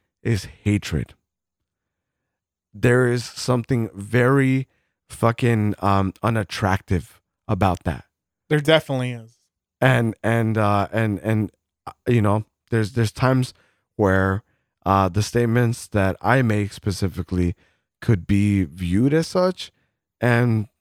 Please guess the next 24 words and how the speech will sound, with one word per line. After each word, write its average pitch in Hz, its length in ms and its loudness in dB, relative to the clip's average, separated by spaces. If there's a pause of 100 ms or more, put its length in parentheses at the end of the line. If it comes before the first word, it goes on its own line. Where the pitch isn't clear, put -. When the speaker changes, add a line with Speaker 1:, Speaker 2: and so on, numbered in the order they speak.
(140)
Speaker 1:
I'm 110 240 0
not 160 180 0
trying 165 200 0
to 117 60 -2
fucking 104 400 -2
backtrack 95 640 -2
or 92 100 -4
anything, 90 480 -4
bu-, 101 140 -2
any 107 300 -2
kind 113 220 -4
of 92 140 -6
bullshit 98 360 -2
like 87 200 -8
that. 117 340 0 (440)
I'm 147 140 2
just 143 160 0
telling 113 260 2
you 104 100 0
what 95 180 -2
the 101 100 -2
fuck - 280 -2
it 85 140 -2
is. 101 380 -2